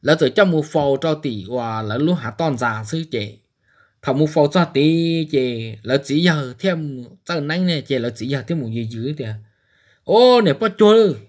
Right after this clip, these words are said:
Cái này nhân chớ, cái tụi này sinh dữ nữa, nó chị bé xa tốt bỏ nữa nó là nữa. Ấy có cả chỉ là cho cái mùa.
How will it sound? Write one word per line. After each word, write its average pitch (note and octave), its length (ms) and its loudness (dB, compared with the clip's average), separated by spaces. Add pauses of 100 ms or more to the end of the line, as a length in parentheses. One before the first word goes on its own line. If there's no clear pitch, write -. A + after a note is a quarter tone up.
(720)
Cái A3 120 2
này D#3+ 100 0
nhân F#3+ 220 0
chớ, C#4 220 -2 (760)
cái - 160 0
tụi F3+ 80 4
này F#3 100 6
sinh A3+ 220 0
dữ D3+ 100 2
nữa, F3 260 2
nó F3+ 160 2
chị F3 80 0
bé G#3 180 0
xa G3+ 260 -2
tốt G#3 200 0
bỏ D#3 140 0
nữa D3 100 -4
nó E3+ 200 -2
là D3 100 -4
nữa. F3 360 -4
Ấy C#3 100 -8
có G#3 180 -2
cả C#3+ 180 -6
chỉ G#3 120 -2
là E3+ 80 -2
cho F#3 260 0
cái F#3+ 100 -2
mùa. D3 420 0